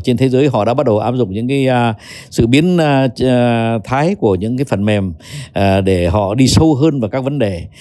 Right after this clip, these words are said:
Họ phân tích, à, tốt hơn, à, họ đúc kết tốt hơn, họ đưa ra những kết quả nó sát sườn hơn. À,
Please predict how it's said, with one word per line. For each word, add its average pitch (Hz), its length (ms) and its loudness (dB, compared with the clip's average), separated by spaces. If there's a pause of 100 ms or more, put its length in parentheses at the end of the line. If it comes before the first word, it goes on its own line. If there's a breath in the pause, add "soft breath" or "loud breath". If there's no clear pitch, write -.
(160 loud breath)
Họ 104 380 -2
phân 131 220 -4
tích, 139 220 0
à, 127 300 2 (440 loud breath)
tốt 190 140 0
hơn, 160 320 2 (320 loud breath)
à, 110 140 -2
họ 95 520 -2
đúc 151 180 0
kết 180 180 0
tốt 196 140 0
hơn, 156 260 2 (340 loud breath)
họ 110 180 0
đưa 135 140 4
ra 131 100 2
những 127 180 0
kết 175 200 -2
quả 90 240 0
nó 135 400 0
sát - 180 -6
sườn 101 200 0
hơn. 117 220 2
À, 98 280 -2